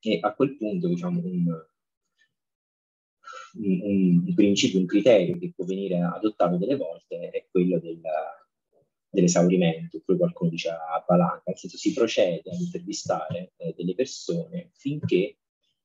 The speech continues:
non si, eh, ha la, la percezione, non si capisce che gli argomenti su quelle vicende si sono un pochettino e-, esauriti, cioè quando le persone iniziano a raccontarci più o meno le stesse cose.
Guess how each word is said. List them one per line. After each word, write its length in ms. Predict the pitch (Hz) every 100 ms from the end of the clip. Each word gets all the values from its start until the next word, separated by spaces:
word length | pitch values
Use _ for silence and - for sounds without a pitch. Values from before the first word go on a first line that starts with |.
| _
non 240 | - 107 -
si, 480 | - 98 98 92
eh, 720 | - 87 85 82 80 80 80 -
ha 120 | 104
la, 240 | 92 87
la 100 | 82
percezione, 480 | 87 87 - - 95
non 80 | 104
si 140 | - 160
capisce 480 | 110 90 87 -
che 100 | 90
gli 180 | 92 87
argomenti 880 | 95 - 120 92 85 85 - 180 180 175 110 _ _
su 380 | _ _ 95 -
quelle 180 | 90
vicende 640 | 87 107 - 82 85 87 87
si 140 | 95
sono 260 | 85 85 85
un 100 | 87
pochettino 640 | 92 87 - - - -
e-, 180 | 85 82
esauriti, 420 | 80 80 80 73
cioè 160 | - -
quando 180 | 95 98
le 60 |
persone 300 | - - 190
iniziano 260 | 202 87 -
a 60 |
raccontarci 800 | - _ 127 123 82 82 - -
più 120 | _ 92
o 20 |
meno 260 | 80 80 - _ _ _ _
le 120 | - 185
stesse 420 | - 175 - 170
cose. 460 | 156 - - -